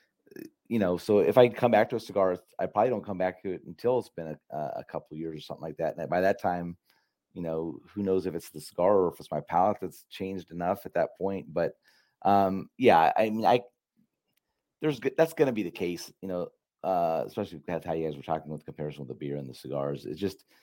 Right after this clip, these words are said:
you know, crops change. It's, it's, it's really hard to keep it, to keep it consistent. I know people work, work, you know, the blenders work really hard to try to make it happen.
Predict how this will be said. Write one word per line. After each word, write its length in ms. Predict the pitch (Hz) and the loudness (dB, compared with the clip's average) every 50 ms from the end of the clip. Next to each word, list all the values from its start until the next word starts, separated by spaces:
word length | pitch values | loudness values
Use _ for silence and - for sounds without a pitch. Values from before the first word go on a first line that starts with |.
| _ _ _ _ _ | _ _ _ _ _
you 80 | - 92 | -2 -2
know, 80 | 85 | -2
crops 320 | - - 123 117 113 - - | 2 6 8 8 8 6 0
change. 500 | - 101 90 90 90 90 90 - - - | -6 -6 -4 -4 -4 -4 -6 -6 -8 -8
It's, 240 | - 92 92 - - | -8 -8 -8 -8 -6
it's, 300 | - - 101 - - - _ _ _ _ _ _ _ _ - | -6 -6 -6 -6 -12 -18 _ _ _ _ _ _ _ _ -2
it's 200 | 131 123 - 107 | -2 -2 0 0
really 200 | 113 113 104 87 | 2 2 2 4
hard 280 | 85 87 85 82 76 | 4 4 4 4 2
to 100 | 85 78 | -4 -8
keep 320 | 78 - - 85 78 - 82 | -8 -10 -14 -16 -10 -10 -10
it, 120 | 80 - _ _ _ _ | -10 -10 _ _ _ _
to 60 | 90 | -16
keep 220 | - - 95 80 - | -10 -8 -8 -8 -8
it 60 | - | -8
consistent. 520 | - 76 71 - 78 73 - - 69 60 - | -8 -10 -8 -8 -10 -12 -10 -12 -12 -10 -8
I 40 | 82 | -8
know 100 | 92 87 | -6 -4
people 280 | - 92 76 82 80 | -4 -4 -4 -4 -2
work, 280 | 78 82 85 80 - _ | 0 0 -2 -2 -4 _
work, 180 | 58 58 - - _ _ | -10 -10 -10 -10 _ _
you 60 | 82 87 | -8 -6
know, 80 | 76 73 | -6 -6
the 60 | 71 | -4
blenders 320 | 69 92 95 82 80 76 | -4 -2 -2 -2 -4 -4
work 200 | 76 78 73 - | -6 -8 -6 -4
really 140 | 80 76 73 | -4 -4 -2
hard 180 | 71 73 73 69 | -2 -2 -4 -4
to 60 | 69 | -6
try 140 | - - 76 | -4 -4 -4
to 60 | 73 73 | -2 -4
make 160 | 76 76 78 | -4 -6 -4
it 60 | 69 | -4
happen. 420 | 69 69 69 73 - 78 78 76 | -2 -2 -2 -2 -4 -6 -8 -8